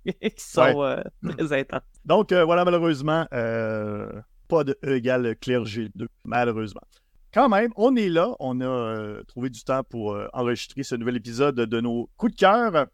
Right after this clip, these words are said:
Speaker 2: Et, euh, évidemment, euh, vous comprendrez bien qu'avec, euh, le bris de ce goniomètre, il faut s'en racheter un. Et, euh, c'est pourquoi on a, euh, des commanditaires ici à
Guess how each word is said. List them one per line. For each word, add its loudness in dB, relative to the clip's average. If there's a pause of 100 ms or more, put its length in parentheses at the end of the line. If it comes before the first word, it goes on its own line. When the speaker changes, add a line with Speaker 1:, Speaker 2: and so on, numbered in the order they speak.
(160)
Speaker 2:
Et, 4
euh, 4
évidemment, 0
euh, 0
vous -6
comprendrez -2
bien 0
qu'avec, -4
euh, -6 (140)
le -4
bris -6
de -2
ce -6
goniomètre, 0
il -10
faut -8 (140)
s'en -6 (140)
racheter -6
un. -8 (400)
Et, 0
euh, -2
c'est -6
pourquoi 2
on -2
a, 0
euh, -8
des -8
commanditaires -2
ici -8
à -6